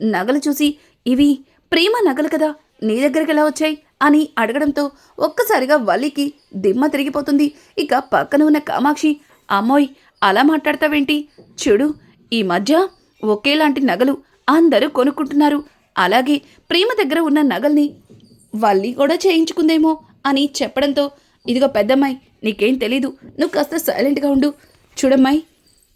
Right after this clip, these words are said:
నీకు పెద్దోడితో పెళ్ళై ఈ ఇంటికి వచ్చినప్పుడు నీ దగ్గరున్న నగలన్నీ నాకు తెలుసు. మరి ఇవి ప్రేమ నగలు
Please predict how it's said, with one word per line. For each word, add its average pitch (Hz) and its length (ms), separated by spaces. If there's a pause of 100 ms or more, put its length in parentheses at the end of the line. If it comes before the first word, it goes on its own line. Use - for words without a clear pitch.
(380)
నీకు 240 380 (1400)
పెద్దోడితో 277 460
పెళ్ళై 269 380 (440)
ఈ 381 40
ఇంటికి 277 440
వచ్చినప్పుడు 285 580 (560)
నీ 247 120
దగ్గరున్న 269 440
నగలన్నీ 277 520
నాకు 302 200
తెలుసు. 262 340 (460)
మరి 254 320 (880)
ఇవి 294 300 (480)
ప్రేమ 254 240
నగలు 294 320